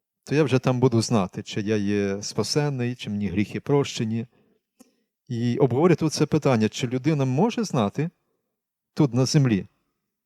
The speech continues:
що вона є спасенна, чи їй потрібно аж, е, відійти з цієї землі, померти, і аж тоді на небі вона зможе зрозуміти, чи вона є спасена,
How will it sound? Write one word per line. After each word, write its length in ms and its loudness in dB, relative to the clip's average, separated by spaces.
що 280 -4
вона 240 4
є 140 2
спасенна, 560 0
чи 200 -8
їй 60 -6
потрібно 540 -2
аж, 300 -6
е, 40 -20
відійти 460 0
з 40 -2
цієї 360 -20
землі, 300 -12
померти, 720 4
і 60 4
аж 180 2
тоді 440 0
на 140 0
небі 360 2
вона 340 0
зможе 540 -6
зрозуміти, 560 -4
чи 160 -12
вона 360 -4
є 140 -6
спасена, 600 -4